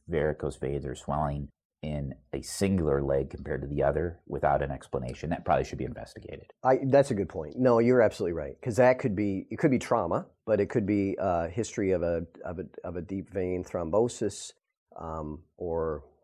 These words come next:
Speaker 2: you know, a number of things,
Speaker 1: Yeah.
Speaker 2: even a, a gena-, genetic
Speaker 1: Yeah.
Speaker 2: anomaly or something like that.
Speaker 1: Well, like a May, May Thurner, where
Speaker 2: Right.
Speaker 1: they have the anomalies of the
Speaker 2: Yeah.
Speaker 1: iliacs and then,
Speaker 2: Good point.
Speaker 1: you know, and I've seen patients that had recurrent D V Ts in the left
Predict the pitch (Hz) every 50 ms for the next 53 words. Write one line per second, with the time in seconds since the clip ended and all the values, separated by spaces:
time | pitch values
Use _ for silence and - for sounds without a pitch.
0 | _ - 104 82 73 78 80 82 85 82 78 76 76 76 73 - _ _ _ _
1 | _ _ 87 76 - 67 69 67 - 85 78 76 73 71 76 76 - _ _ _
2 | - - 82 80 82 78 76 78 78 - - 82 82 78 78 78 76 80 - -
3 | 78 78 78 - - 76 76 73 71 - - - - - 71 - - - 82 78
4 | - - 85 90 85 80 73 78 78 69 67 69 - _ _ _ _ - _ -
5 | - 85 85 69 - - - 78 76 69 67 - - _ _ _ _ _ _ -
6 | 82 76 71 69 76 73 71 69 80 76 71 71 71 69 71 71 71 71 73 71
7 | 69 67 67 69 69 67 65 67 76 78 76 71 69 69 69 65 - - - 71
8 | 69 69 69 67 67 - _ _ _ _ _ - - - - - - - 131 127
9 | 123 - - - 139 180 214 - - - 208 208 - 107 131 - - 76 71 71
10 | 69 71 69 - - 98 92 78 53 - 78 73 71 69 - - 78 82 73 76
11 | 67 62 62 67 69 73 76 67 - - -